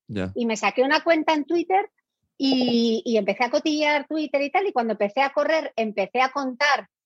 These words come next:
Speaker 2: eh, mi experiencia con el running a través de ese hashtag de Mujeres que Corren, y yo empecé en Twitter realmente. Eh,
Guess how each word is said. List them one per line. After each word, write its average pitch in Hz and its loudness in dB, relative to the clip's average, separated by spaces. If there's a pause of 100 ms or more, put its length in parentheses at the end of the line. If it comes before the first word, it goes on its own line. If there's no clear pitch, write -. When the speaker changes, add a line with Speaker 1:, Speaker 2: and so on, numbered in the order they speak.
(180)
Speaker 2:
eh, 220 0
mi 220 0
experiencia 220 0
con 277 0
el 262 2
running 277 0
a 190 0
través 202 0
de 254 -6
ese 269 -6
hashtag 269 -2
de 254 2
Mujeres 247 -2
que 240 0
Corren, 294 -2 (400)
y 262 0
yo 269 0
empecé 370 -2
en 370 0
Twitter 294 -2
realmente. 196 0 (380)
Eh, 220 0